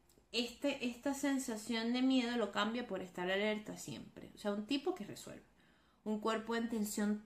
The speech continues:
todo el día, eh, genera fácilmente ansiedad, porque, eh, esta tensión más los pensamientos recurrentes de que algo va a pasar es la combinación perfecta para la ansiedad.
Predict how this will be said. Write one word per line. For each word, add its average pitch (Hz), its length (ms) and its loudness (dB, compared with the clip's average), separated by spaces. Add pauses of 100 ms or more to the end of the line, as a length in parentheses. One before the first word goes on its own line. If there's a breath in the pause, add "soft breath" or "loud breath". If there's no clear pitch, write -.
todo 254 340 4
el 240 180 4
día, 202 440 0 (380 soft breath)
eh, 180 460 -2
genera 202 360 0
fácilmente 190 680 -4
ansiedad, 226 580 0 (800)
porque, 185 680 0
eh, - 340 -8
esta 196 340 -4
tensión 226 480 -2 (160)
más 190 380 0
los 185 140 -4
pensamientos 185 680 -8
recurrentes 226 640 -6
de 180 140 -10
que 170 120 -8
algo 175 260 -2
va 202 100 0
a - 80 -8
pasar 226 240 -2
es 202 40 -2
la 190 120 -4
combinación 175 520 -8
perfecta 190 460 -8
para 180 140 -8
la 170 140 -10
ansiedad. - 320 -18